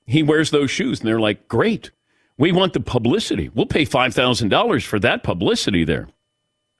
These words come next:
But you don't have to be a sports fan to love this movie, be entertained by this movie.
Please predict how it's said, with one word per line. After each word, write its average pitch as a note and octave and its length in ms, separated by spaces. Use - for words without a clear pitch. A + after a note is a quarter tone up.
But E3+ 220
you D3+ 80
don't G3+ 200
have F#3 240
to - 80
be D#3 120
a D3+ 40
sports D3+ 440
fan F2+ 400
to B2+ 340
love B2+ 280
this C3 220
movie, C3 420
be D3 180
entertained D3+ 600
by B2 180
this A2 220
movie. F2 280